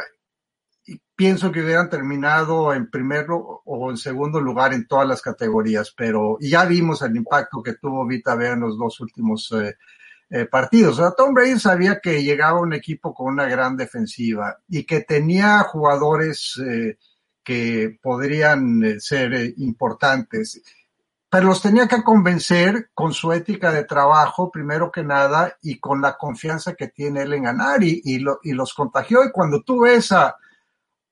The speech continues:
al jugador que tie-, que tiene más logros en la historia de la N F L trabajar más duro que tú, no te queda otra más que,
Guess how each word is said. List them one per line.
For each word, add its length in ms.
al 180
jugador 640
que 240
tie-, 400
que 140
tiene 440
más 300
logros 460
en 100
la 60
historia 300
de 60
la 140
N 140
F 180
L 340
trabajar 520
más 200
duro 260
que 200
tú, 340
no 240
te 160
queda 260
otra 320
más 280
que, 460